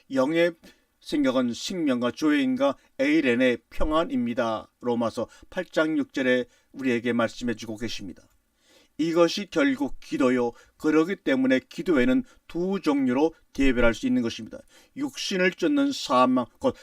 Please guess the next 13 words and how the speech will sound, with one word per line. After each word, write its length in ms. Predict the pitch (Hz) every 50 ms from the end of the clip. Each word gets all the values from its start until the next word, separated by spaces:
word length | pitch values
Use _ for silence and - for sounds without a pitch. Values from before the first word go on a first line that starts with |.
| -
사망을 760 | - - - - 277 269 285 302 311 311 311 330 339 359 - - -
결과하는 760 | - 302 285 277 - 247 - 269 262 - - 262 254 262 277 - - _ - _
기도가 420 | - - - 196 - 151 - 131 120
있고 360 | 113 110 - - - - - _ - - _ _
또한 320 | - 156 139 - 139 135 113
영생과 680 | - 135 311 185 196 - - 139 131 127 135 131 - _
평안을 420 | - - - 143 139 127 123 123 120
가져주는 560 | - - 127 120 127 123 110 113 269 339 - - _ _ _ -
기도입니다. 560 | - - 294 - 117 110 104 101 - - - _ _ - - _ _ _ _ _
그래서 440 | - - 269 254 - - - 262 247 - - - - _ _
죄악을 560 | - - - - 359 330 311 294 294 302 302 - _ _
품고 420 | - - 269 233 - - - -
하는 320 | 131 123 123 117 113 -